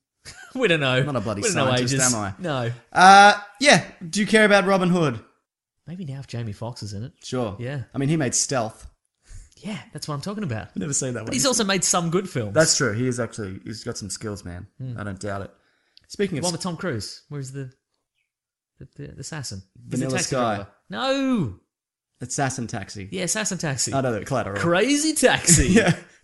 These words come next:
Speaker 2: Collateral, with the way, where Jason Statham turns up as the transporter.
Speaker 1: That's right.
Speaker 2: Set in the same universe.
Speaker 1: Mm-hmm.
Speaker 2: Weird.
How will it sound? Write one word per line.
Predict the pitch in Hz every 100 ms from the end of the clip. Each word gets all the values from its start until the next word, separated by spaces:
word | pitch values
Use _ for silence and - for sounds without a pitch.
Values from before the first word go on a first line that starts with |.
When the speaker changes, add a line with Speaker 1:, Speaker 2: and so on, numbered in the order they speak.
| _ _ _ -
Speaker 2:
Collateral, | 170 202 180 143
with | 151
the |
way, | 156 160 151
where | 151
Jason | 135 147 143
Statham | 135 139 143 139
turns | 139 123 117
up | 113
as | 123 127
the | 123
transporter. | 107 120 123 127 110
Speaker 1:
That's | - 240 -
right. | 247 254 202 110
Speaker 2:
Set | - 131
in |
the | 123
same | 120 113
universe. | 113 117 107 92 -
Speaker 1:
Mm-hmm. | 156 160 104
Speaker 2:
Weird. | 110 107 92